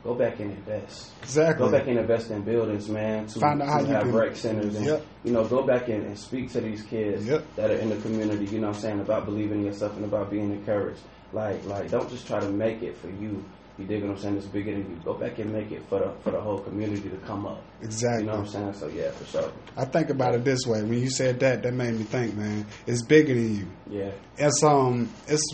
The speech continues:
Speaker 2: one statement I say, and I'm not even sure where it comes from. And I hate that I got to, you know, pull a quote out the air. But think about it in this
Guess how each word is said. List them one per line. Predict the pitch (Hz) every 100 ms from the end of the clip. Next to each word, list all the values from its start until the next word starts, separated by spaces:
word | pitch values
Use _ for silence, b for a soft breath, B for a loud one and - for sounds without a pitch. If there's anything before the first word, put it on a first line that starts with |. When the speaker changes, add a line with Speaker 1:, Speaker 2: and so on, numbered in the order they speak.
| 131
Speaker 2:
one | 143 165 196
statement | 196 185 175 147 135 135
I | 139
say, | 127 135 127 110
and | 139
I'm | 175
not | 190 175
even | 160
sure | 156 160
where | 156 160
it | 143
comes | 165 147
from. | - 113 98
And | 117
I | 123
hate | 151 156
that | 127
I | 123
got | - 120 107
to, | 107 104
you | 123
know, | 131 117
pull | 117 135
a | 113
quote | 147 131
out | 120 -
the | 117
air. | 143 120 110 B B B
But | 156 156 127 - -
think | 196 190
about | 175 170
it | 160
in | 156
this | 156